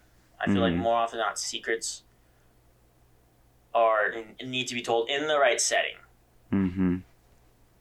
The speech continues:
Speaker 1: Now, if someone's pregnant, you can't just say that in front of, like, college groups, you know what I'm saying? <laughs>
Speaker 2: True,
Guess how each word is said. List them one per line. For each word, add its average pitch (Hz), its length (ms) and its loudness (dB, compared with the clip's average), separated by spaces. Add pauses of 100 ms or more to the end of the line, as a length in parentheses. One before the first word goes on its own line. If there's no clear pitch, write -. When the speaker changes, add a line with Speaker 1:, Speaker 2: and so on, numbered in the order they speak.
(140)
Speaker 1:
Now, 101 200 -6
if - 80 -14
someone's 123 260 -10
pregnant, 120 500 -6 (160)
you - 80 -20 (120)
can't - 240 -14
just - 240 -14
say 92 160 -6
that 85 200 -4
in - 40 -20
front - 200 -16
of, - 80 -20
like, - 140 -12
college - 400 -4
groups, - 200 -16
you 110 60 -4
know - 60 -4
what 110 60 -2
I'm - 60 -2
saying? 135 380 0
<laughs> - 840 -4
Speaker 2:
True, 92 300 4